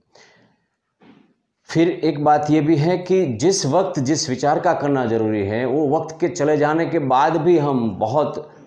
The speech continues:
लंबे अरसे तक उसी, वो जो चला गया है उसको लेकर के हम सोचते रहते, रहते हैं।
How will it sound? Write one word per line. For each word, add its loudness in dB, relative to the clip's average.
लंबे 0
अरसे 0
तक -4
उसी, -2
वो -2
जो -2
चला 0
गया 0
है -4
उसको -6
लेकर -6
के -10
हम -6
सोचते -10
रहते, -12
रहते -10
हैं। -16